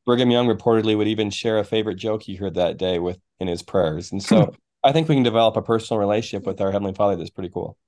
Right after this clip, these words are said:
Speaker 2: Well, and I think he wants us to.
Speaker 1: You bet. You bet.
Speaker 2: Yeah. All right, Grace.
Speaker 1: Hey,
Speaker 2: Favorite
Speaker 1: you're
Speaker 2: part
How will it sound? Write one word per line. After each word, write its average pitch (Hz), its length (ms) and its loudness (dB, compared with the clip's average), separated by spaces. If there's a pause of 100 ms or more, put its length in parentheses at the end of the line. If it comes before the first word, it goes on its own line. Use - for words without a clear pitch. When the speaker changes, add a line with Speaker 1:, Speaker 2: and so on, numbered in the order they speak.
(140)
Speaker 2:
Well, 165 140 4
and 196 120 2
I 208 60 4
think 220 160 2
he 220 60 2
wants 240 260 2
us 135 140 -6
to. - 180 -6 (440)
Speaker 1:
You 131 120 0
bet. 165 260 2 (180)
You 110 120 -6
bet. 123 80 2
Speaker 2:
Yeah. 117 120 2 (440)
All 135 80 2
right, 214 180 4
Grace. 165 480 0 (500)
Speaker 1:
Hey, 135 80 0
Speaker 2:
Favorite - 220 4
Speaker 1:
you're 107 160 4
Speaker 2:
part - 20 4